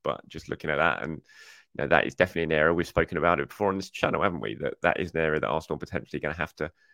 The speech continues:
really look at over the next couple of windows. So it remains to be seen, you know, whether Edu's trip to Brazil was tied into any of that, whether there were any discussions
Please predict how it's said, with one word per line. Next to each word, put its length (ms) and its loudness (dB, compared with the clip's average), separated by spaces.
really 280 2
look 240 0
at 160 0
over 180 -2
the 100 -8
next 200 -4
couple 280 -8
of 60 -2
windows. 360 -4
So 100 -4
it 60 -2
remains 260 0
to 80 -8
be 80 -2
seen, 240 -4
you 80 -6
know, 100 -2
whether 300 6
Edu's 240 0
trip 260 -4
to 100 -18
Brazil 260 0
was 240 0
tied 280 -4
into 260 -4
any 120 0
of 60 -4
that, 160 -2
whether 160 0
there 180 2
were 260 4
any 260 -2
discussions 580 -8